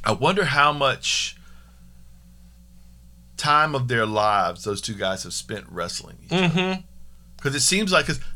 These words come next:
Speaker 1: 'cause he said, somebody said, "Well, it's almost like Flair Steamboat." And I said, "Yeah." I mean, they did some hours together.
Speaker 2: Yeah.
Speaker 1: And a lot of hours, especially if you count house shows. But there were moments when they weren't in the same company.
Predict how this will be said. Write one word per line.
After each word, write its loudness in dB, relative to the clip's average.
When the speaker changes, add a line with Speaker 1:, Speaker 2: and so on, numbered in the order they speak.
Speaker 1:
'cause 0
he 4
said, 2
somebody 0
said, -2
"Well, 0
it's -2
almost 0
like 2
Flair 0
Steamboat." -2
And -6
I -2
said, -6
"Yeah." 0
I -8
mean, -2
they 6
did -2
some 2
hours 4
together. -4
Speaker 2:
Yeah. 6
Speaker 1:
And 2
a 4
lot 8
of -2
hours, -2
especially -6
if -16
you -2
count -4
house -4
shows. -12
But 6
there 6
were 0
moments 4
when -4
they 2
weren't -2
in 0
the -2
same -4
company. -8